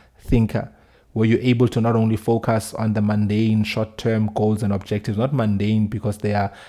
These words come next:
unnecessary, but more you're able to think higher level of what needs to happen. That's extremely, extremely important.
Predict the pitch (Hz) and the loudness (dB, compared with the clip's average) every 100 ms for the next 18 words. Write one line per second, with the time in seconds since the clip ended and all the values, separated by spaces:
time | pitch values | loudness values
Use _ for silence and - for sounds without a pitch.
0 | - - 107 104 110 - - 110 104 101 | -10 -2 2 2 2 0 -2 0 0 -2
1 | 107 98 - 107 107 117 113 107 110 123 | -4 -4 -4 0 4 4 4 2 2 2
2 | 123 117 - 117 107 - - - 139 131 | 2 0 0 -4 -4 -8 -10 0 2 0
3 | - - - - 131 123 107 107 107 107 | -4 -16 -8 0 4 4 2 0 -2 -6
4 | 95 _ _ - _ _ - 113 113 - | -8 _ _ -20 _ _ -4 -2 -2 -2
5 | 110 107 107 113 107 107 107 - - 95 | 0 2 0 2 2 2 -2 -12 -10 -6
6 | 104 - 98 92 110 113 107 - - 117 | -4 -4 -4 -2 -2 -2 -4 -6 -6 -2
7 | 113 110 107 - 131 - - 110 101 101 | 0 0 -4 -6 -18 -18 -6 -2 -2 -2
8 | 101 _ - 110 - 104 - 104 - | -6 _ -8 -6 -4 -6 -6 -8 -10